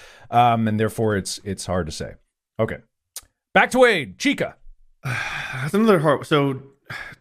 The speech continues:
Speaker 2: I never understood all of the weird fan art, fan fiction stuff with Chica.
Speaker 1: What were you looking at, man?
Speaker 2: Literally in the second game, they, like, prettied Chica up to make
Speaker 1: That's
Speaker 2: it,
Speaker 1: a
Speaker 2: like,
Speaker 1: different,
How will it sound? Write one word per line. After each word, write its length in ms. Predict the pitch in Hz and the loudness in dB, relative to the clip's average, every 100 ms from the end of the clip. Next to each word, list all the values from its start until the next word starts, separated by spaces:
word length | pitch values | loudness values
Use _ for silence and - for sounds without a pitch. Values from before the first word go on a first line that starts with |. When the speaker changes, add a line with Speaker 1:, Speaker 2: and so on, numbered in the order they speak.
| _ _ _ | _ _ _
Speaker 2:
I 120 | 135 156 | 0 2
never 300 | 220 202 175 | 2 2 0
understood 500 | 170 151 - 135 123 | 2 0 0 0 2
all 160 | 113 | 2
of 140 | 110 110 | 0 -2
the 100 | 107 | -4
weird 440 | 113 120 117 117 | 0 2 2 0
fan 340 | - 120 117 | -2 0 0
art, 260 | 113 113 110 | 2 0 0
fan 280 | - 120 117 | -2 -2 -2
fiction 360 | - 113 - | -4 -6 -6
stuff 300 | 113 - 110 | -10 -6 -6
with 160 | 113 98 | -8 -14
Chica. 400 | - 98 - - | -14 -14 -12 -12
Speaker 1:
What 280 | 180 294 - | -8 -8 -4
were 140 | 247 | -2
you 440 | 185 170 262 247 151 | 0 0 0 0 -4
looking 520 | 156 143 202 220 175 | 0 6 6 4 -2
at, 280 | 104 90 - | -4 -6 -4
man? 200 | 170 202 | 2 6
Speaker 2:
Literally 420 | 302 359 339 302 | 8 8 6 4
in 80 | 269 | 4
the 80 | 240 | 2
second 440 | - 254 254 165 | 2 0 0 0
game, 320 | 156 180 156 | 2 2 2
they, 120 | 143 151 | 2 2
like, 580 | 143 139 135 123 - | 4 4 2 -4 -18
prettied 480 | - - 180 170 143 | -8 0 0 0 -4
Chica 400 | - 180 165 147 135 | -6 -4 0 0 2
up 220 | 139 - | 0 0
to 80 | 123 | -2
make 180 | 127 | 2
Speaker 1:
That's 180 | 135 254 | 2 2
Speaker 2:
it, 40 | - | 2
Speaker 1:
a 20 | |
Speaker 2:
like, 160 | 120 113 | 2 4
Speaker 1:
different, 480 | 320 - 262 226 | 2 2 0 -2